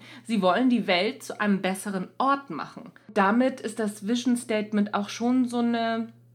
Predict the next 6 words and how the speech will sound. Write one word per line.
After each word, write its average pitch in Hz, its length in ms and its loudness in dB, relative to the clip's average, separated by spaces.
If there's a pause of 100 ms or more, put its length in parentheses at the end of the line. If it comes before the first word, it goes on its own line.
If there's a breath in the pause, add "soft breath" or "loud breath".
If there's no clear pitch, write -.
(360)
ja, - 180 -10
eine 160 260 -14
kleine 247 320 -2
Heldenaussage 202 920 -2
des 185 180 -6
Unternehmens. 208 840 -4